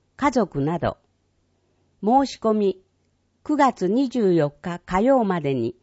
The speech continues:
県東部保健所。電話、零八四八二五四六四一へ。三原赤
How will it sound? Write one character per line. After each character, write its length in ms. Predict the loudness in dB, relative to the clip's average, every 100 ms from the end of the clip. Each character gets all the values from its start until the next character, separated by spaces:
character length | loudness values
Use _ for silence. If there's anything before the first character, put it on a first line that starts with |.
| _ _ _
県 200 | -2 -2 0
東 300 | 2 2 0
部 80 |
保 180 | -4 -6
健 320 | -2 0 0
所。 280 | -2 -6 -8 _ _ _ _ _ _ _
電 320 | 2 4 6 4
話、 240 | -2 -8 _ _ _ _ -4
零 260 | 2 4
八 380 | 2 -4 -6 -4
四 240 | 0 0 0
八 480 | -6 -12 -14 -14 _ _ _ _ -4
二 380 | 0 0 -2 -2
五 380 | 0 0 -2 -12 _ _ _ _
四 340 | 0 2 2 2
六 320 | 0 0 -2
四 340 | 0 0 0
一 360 | -2 -6 -18 -10
へ。 200 | -10 -10 _ _ _ _ -20 _ _ _ _ _ _ _ _ _ _ _ _ _ _ -20 _ _
三 120 | -2
原 220 | -2 0 0
赤 200 | -2